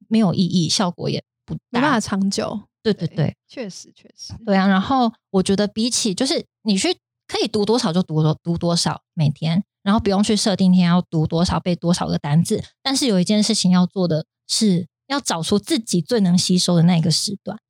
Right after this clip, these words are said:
Speaker 2: 啊，对。就如果说生活作息当中，可能某个时段刚好可以静下心来去吸收这些新知，
Speaker 1: 对，对，对。
Speaker 2: 就是固定在那个状态。
Speaker 1: 对，像我自己的话，我就是早上起来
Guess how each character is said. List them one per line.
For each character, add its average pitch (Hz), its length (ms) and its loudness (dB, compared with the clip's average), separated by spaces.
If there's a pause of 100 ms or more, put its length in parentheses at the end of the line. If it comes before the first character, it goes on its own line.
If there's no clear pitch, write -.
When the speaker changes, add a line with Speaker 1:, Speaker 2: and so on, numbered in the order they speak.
(380)
Speaker 2:
啊， 330 500 -2
对。 226 440 -4 (260)
就 349 120 0
如 285 140 2
果 254 140 2
说 240 200 0
生 269 160 0
活 233 160 2
作 240 200 0
息 196 160 -2
当 202 200 2
中， 202 240 2
可 214 140 2
能 196 260 0 (260)
某 220 120 2
个 220 180 2
时 247 220 -2
段 320 160 0
刚 285 100 0
好 277 80 2
可 220 140 0
以 202 60 2
静 233 180 0
下 214 160 0
心 202 220 2
来 185 180 -2
去 220 180 -4
吸 226 220 -2
收 196 360 0
这 214 120 -6
些 190 160 -6
新 185 260 -2
知， 208 380 -10 (200)
Speaker 1:
对， 240 120 0
对， 220 100 4
对。 190 80 6
Speaker 2:
就 226 60 2
是 208 80 4
固 220 140 6
定 214 240 2
在 190 140 -2
那 185 100 0
个 170 60 -12 (440)
状 226 140 0
态。 170 100 4
Speaker 1:
对， 165 80 4
像 262 320 0
我 190 100 2
自 240 160 -4
己 202 160 -2
的 170 140 0
话， 220 180 0
我 160 160 -4
就 220 140 0
是 226 260 0 (360)
早 175 180 -2
上 247 240 -2
起 180 260 -2
来 147 300 -4